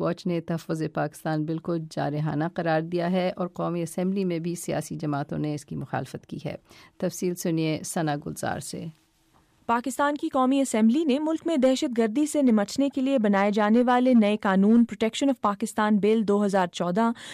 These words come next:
Speaker 2: یا تحفظ پاکستان بل کو دو جولائی کو کثرت رائے سے پاس کیا تھا۔ یہ بل دو سال کے لیے نافذ العمل ہوگا۔ اس بل پر عنقریب صدارتی دستخط متوقع ہیں، جس کے بعد یہ بل قانون کی حیثیت سے نافذ ہو جائے گا۔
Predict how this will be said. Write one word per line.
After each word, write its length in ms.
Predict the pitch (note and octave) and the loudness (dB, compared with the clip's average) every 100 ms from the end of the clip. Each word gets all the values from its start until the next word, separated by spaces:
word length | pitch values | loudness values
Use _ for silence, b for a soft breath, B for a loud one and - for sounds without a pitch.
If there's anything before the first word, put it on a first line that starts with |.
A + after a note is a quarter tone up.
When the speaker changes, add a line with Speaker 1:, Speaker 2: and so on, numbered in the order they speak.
| B - | B 2
Speaker 2:
یا 100 | C#4 | 2
تحفظ 420 | C#4 C4 D4 F4+ F4+ E4+ | 2 0 0 2 2 2
پاکستان 520 | G#3 A3 - G#3+ A3 | 0 -2 -2 2 4
بل 180 | G#3+ A#3 | 4 2
کو 260 | - - | 0 -4
دو 220 | - B3 C4+ | 0 2 4
جولائی 380 | C4 A#3+ A#3+ | 4 4 2
کو 240 | B3 C4 C4 | 0 2 2
کثرت 420 | A#3+ A3+ B3 A#3+ | 2 -2 0 2
رائے 340 | B3+ G3 F#3 | 4 4 2
سے 160 | A3 A#3 | 2 -2
پاس 340 | - F3 E3 | 0 0 -2
کیا 200 | - E3 | -4 -4
تھا۔ 180 | D#3 D#3+ E3+ - B B B | -4 -8 -12 -14 B B B
یہ 140 | A#3+ C4+ | 2 4
بل 300 | A#3 C#4+ A#3 | 4 2 4
دو 140 | A#3 | 4
سال 260 | A#3 A3 A3+ | 4 2 2
کے 140 | B3 | 0
لیے 100 | A#3 | 4
نافذ 380 | A3 F#3+ F#3 G#3 | 4 4 0 0
العمل 360 | A#3 F#3 F#3+ D#3+ | 0 2 2 0
ہوگا۔ 320 | D#3+ D3+ D#3+ - B B B A3+ | -4 -6 -10 -12 B B B -2
اس 200 | E4 D#4+ | 0 2
بل 200 | D#4+ F#4 F#4 | 4 4 4
پر 120 | B3+ D#4 | 2 2
عنقریب 480 | C4 B3+ C4 B3+ C#4+ | 2 2 2 2 2
صدارتی 600 | - A#3 G#3 G#3 A3+ C4+ B3+ | 0 2 4 2 2 0 0
دستخط 520 | G3+ G3 A3+ A#3+ A#3 | 0 -2 -6 -4 -2
متوقع 460 | F#3+ F3 E3 - | 0 0 -4 0
ہیں، 200 | C4 B3+ D#4 | 2 2 2
جس 160 | C4+ | -2
کے 100 | - | 0
بعد 340 | A#3+ A3 A3+ A#3+ | 2 4 4 2
یہ 80 | A#3+ | 0
بل 200 | A3+ B3 | 2 2
قانون 420 | - G3+ A3+ C4+ | 2 4 6 6
کی 140 | C4 G#3+ | 4 0
حیثیت 380 | G3+ - A3 - | 0 0 -2 2
سے 120 | A#3 | 4
نافذ 380 | A#3+ F#3 E3 - | 4 4 -2 -6
ہو 60 | E3 | -6
جائے 220 | E3+ D#3 | -4 -4
گا۔ 80 | D#3+ | -6